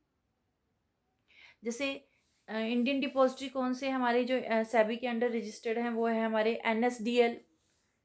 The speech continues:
सीडीएसएल। एनएसडीएल की फुल फॉर्म क्या है, नेशनल सिक्योरिटी डिपॉजिटरी लिमिटेड, ये भी इंडियन डिपॉजिटरी की तरह काम करता है।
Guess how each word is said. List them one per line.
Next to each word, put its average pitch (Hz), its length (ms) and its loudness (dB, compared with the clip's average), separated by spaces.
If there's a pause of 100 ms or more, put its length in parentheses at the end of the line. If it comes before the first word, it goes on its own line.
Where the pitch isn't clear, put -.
सीडीएसएल। 240 920 2 (760)
एनएसडीएल 262 580 2
की 285 80 -2
फुल 277 220 -4
फॉर्म 285 260 -4
क्या 277 180 2
है, 285 220 4
नेशनल 262 600 -2
सिक्योरिटी 247 800 -2
डिपॉजिटरी 220 680 -2
लिमिटेड, 196 540 -2 (880)
ये 233 120 2
भी 262 160 0
इंडियन 262 300 0
डिपॉजिटरी 254 500 0
की 262 80 -6
तरह 254 180 0
काम 247 260 0
करता 247 300 -4
है। 285 300 -6